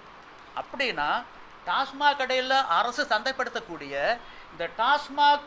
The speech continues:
விற்பனை மதுக்கள் எல்லாம் தேவாமிர்தங்களா, புனித தீர்த்தங்களா? ஏன் அங்க போய் நீங்க போராடல? ஏன் கல் தடையை நீக்கக்கூடாதுன்னு முன்வரவங்க ஏன் டாஸ்மாக் கடை மூலமா போய் நின்னு போராடல?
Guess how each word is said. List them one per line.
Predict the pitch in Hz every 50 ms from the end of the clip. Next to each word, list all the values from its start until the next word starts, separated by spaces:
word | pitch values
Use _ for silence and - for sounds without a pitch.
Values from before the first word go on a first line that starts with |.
| - -
விற்பனை | 196 214 - - - 254 247 254 254 247 240 175
மதுக்கள் | 175 202 247 240 226 208
எல்லாம் | 202 202 196 208 214 214 196 -
தேவாமிர்தங்களா, | 151 160 185 202 220 208 185 165 - - 143 135 127 131 156 214 254 262 - - - - - - - - - - - - - -
புனித | 180 220 247 285 269
தீர்த்தங்களா? | - - 240 269 - - 247 196 175 156 165 220 247 226 160 - - - - - -
ஏன் | 247 285 320
அங்க | 302 254 262 277 285 302
போய் | 302 302 311
நீங்க | 262 269 254 247 - 240
போராடல? | 240 233 233 226 226 226 226 233 233 240 - - - - - - - - - - - - - - - - - - - - - -
ஏன் | 226 277 302 294 - -
கல் | - 226 294 330 320 -
தடையை | 349 330 320 330 330 320 269
நீக்கக்கூடாதுன்னு | 240 285 311 302 339 320 330 - 302 311 311 311 311 311 320 320 330 339 349 359 370 330 - - - - - -
முன்வரவங்க | 185 233 294 320 330 320 294 277 233 202 165 156 160 208 294 330 311 269 - - - -
ஏன் | 247 320 339
டாஸ்மாக் | - - 277 330 311 311 302 349 339 320
கடை | 320 311 311 311 311
மூலமா | 302 294 302 294 285 294 285 269 - - - - - - - -
போய் | 254 254
நின்னு | 247 247 247 247 -
போராடல? | 247 240 226 220 220 220 208 208 208 202 202